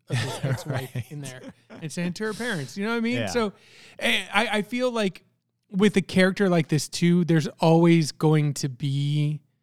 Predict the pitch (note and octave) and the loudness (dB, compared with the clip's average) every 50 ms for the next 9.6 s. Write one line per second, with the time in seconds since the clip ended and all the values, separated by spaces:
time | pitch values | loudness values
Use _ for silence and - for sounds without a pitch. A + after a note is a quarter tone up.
0 | _ _ _ _ _ _ _ _ _ - D3+ D3+ D3+ D#3 D#3 D#3 D#3 D3 - D#3 | _ _ _ _ _ _ _ _ _ 0 2 4 4 4 4 4 2 2 -2 -2
1 | C3+ C#3+ C#3+ C#3+ C#3+ D3+ E3 D#3+ D#3+ C#3+ C3 D3 C#3+ C#3 C#3 C3+ - C#3+ C#3 - | -2 -2 -2 0 -2 -2 -4 -4 -6 -4 -2 -2 0 0 -2 -4 -4 -6 -6 -4
2 | - C#3+ C3+ C3+ C3 C3 C3 C3 B2+ - - C3+ B2+ C3 C#3 C#3+ D3 D3+ D#3 D#3 | -4 -4 -2 -2 -2 0 0 0 -2 -2 -4 -6 -4 -2 -2 -2 -2 -2 -2 -2
3 | E3 F3+ F#3+ - _ _ _ _ A#2 G2+ E2 F2+ E2+ E2+ E2+ - - F#3+ - G#3 | -4 -4 -4 -6 _ _ _ _ -18 -16 -16 -16 -16 -18 -16 -12 -10 -2 2 4
4 | G3+ F#3+ F#3+ F#3 F3 D3+ - - - _ _ _ _ - - G#3 G3+ G#3 G#3+ F#3+ | 6 6 6 4 2 0 -4 -10 -16 _ _ _ _ -6 -4 -2 0 0 0 -2
5 | D3+ D#3 E3 E3 F3 F3 F#3+ G3 G3 F#3+ - _ _ _ _ _ _ _ _ _ | 0 0 0 2 2 0 0 -2 -4 -6 -10 _ _ _ _ _ _ _ _ _
6 | _ _ _ _ _ _ _ _ _ _ _ _ - F3+ E3 G#3+ G3+ F3 D#3 D3 | _ _ _ _ _ _ _ _ _ _ _ _ -2 0 4 4 4 4 4 2
7 | D3 C#3+ B2+ - E3 D3 - F3+ F3+ E3 - D3+ B2+ C3+ C3 C3 C3 - _ _ | 0 -2 -2 -2 -2 0 0 0 0 0 -2 -4 -4 -4 -4 -4 -6 -10 _ _
8 | _ _ _ _ _ - - F3 D#3+ D#3+ D#3+ D#3 - E3 D#3 C#3+ C3 D3 C#3+ C#3 | _ _ _ _ _ -2 0 2 2 2 2 -2 -4 -2 -2 0 0 0 0 0
9 | C#3 C3 - D3 C#3 C3+ C3+ C3 C3 C3 B2+ | 0 -2 -2 -2 0 0 0 0 -2 -2 -4